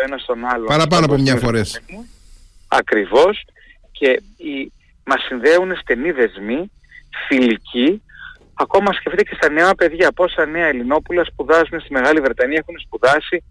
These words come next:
Speaker 1: Άρα, λοιπόν, είμαστε δύο χώρες σε μια συνεχή μεταξύ μας κίνηση.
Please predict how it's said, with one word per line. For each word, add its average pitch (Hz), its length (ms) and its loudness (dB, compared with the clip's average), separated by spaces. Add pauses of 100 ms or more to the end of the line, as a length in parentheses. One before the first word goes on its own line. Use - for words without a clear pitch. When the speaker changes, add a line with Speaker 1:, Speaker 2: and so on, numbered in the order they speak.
(320)
Speaker 1:
Άρα, 190 220 2
λοιπόν, 196 280 -4
είμαστε 196 400 -8 (420)
δύο 180 200 2
χώρες 180 400 0 (440)
σε 151 100 0
μια 175 240 -2 (100)
συνεχή 160 480 -4
μεταξύ 180 460 0
μας 170 200 0 (160)
κίνηση. 123 580 0